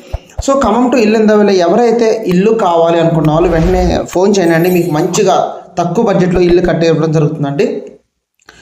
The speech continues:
ఇప్పుడు మీరు చూస్తున్న హౌస్ రెండు వందల గజాల ఇల్లు అండి. ఓకే, ఆ, ముప్పై ఆరు వెడల్పు, యాభై పొడవుతోటి రెండు వందల ఇజ-, ఆ, గజాల ఇల్లు, చుట్టూ ప్రహరీ గోడ, వాటర్ ట్యాంక్. వీళ్ళు అతి త్వరలో కూడా ఇంట్లోకి రాబోతున్నారు.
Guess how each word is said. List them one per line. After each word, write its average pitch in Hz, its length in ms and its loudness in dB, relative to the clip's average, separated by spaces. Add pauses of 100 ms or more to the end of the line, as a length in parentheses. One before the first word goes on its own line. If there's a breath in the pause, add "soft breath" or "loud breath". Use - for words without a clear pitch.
(140 loud breath)
ఇప్పుడు 208 180 2
మీరు 190 160 2
చూస్తున్న 214 360 0
హౌస్ 196 180 0
రెండు 175 260 0
వందల 170 160 2
గజాల 160 320 0
ఇల్లు 147 160 0
అండి. 135 380 -2 (460 loud breath)
ఓకే, 233 480 -2
ఆ, 151 120 0
ముప్పై 165 320 0
ఆరు 185 180 2
వెడల్పు, 165 480 0
యాభై 160 360 2
పొడవుతోటి 156 500 -2
రెండు 151 180 0
వందల 147 140 0
ఇజ-, 147 340 -2
ఆ, 131 120 0
గజాల 139 320 0
ఇల్లు, 151 200 0
చుట్టూ 156 280 -4
ప్రహరీ 147 360 -4
గోడ, 147 200 -4
వాటర్ 131 280 -2
ట్యాంక్. 147 220 -2
వీళ్ళు 135 320 0
అతి - 180 -4
త్వరలో 160 360 -2
కూడా 160 160 0
ఇంట్లోకి 156 300 0
రాబోతున్నారు. 143 840 -2